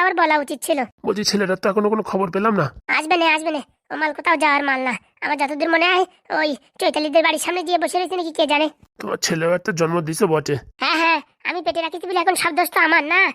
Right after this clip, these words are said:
Speaker 1: তোমার কোনো দোষ নেই।
Speaker 2: আমি তো সারাদিন বাড়ি থাকতাম না, ছেলে হওয়ার পরে সারাদিন তুমি খেলা করাইছো, তুমি শিখাইছো, এবিসিডি সব কিছু তুমি শিখাইছো। এখন ওর ভালো মন্দ যা হবে, সব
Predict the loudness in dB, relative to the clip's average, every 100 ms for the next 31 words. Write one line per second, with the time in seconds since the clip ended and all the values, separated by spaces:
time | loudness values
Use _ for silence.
0 | -6 -8 -6 -4 -4 -4 -4 -2 -4 -6
1 | -10 -4 -2 0 0 0 0 0 0 0
2 | -2 0 2 2 0 _ _ -4 -2 0
3 | 0 0 0 0 -4 -4 -8 -8 -8 -2
4 | -2 0 -2 -2 -4 -4 -4 -4 -4 0
5 | 2 2 -2 -8 -6 -4 -2 -4 -4 -8
6 | -6 -4 -2 0 0 0 -2 -4 -14 _
7 | -4 0 0 2 2 2 2 0 2 2
8 | 2 0 -2 -4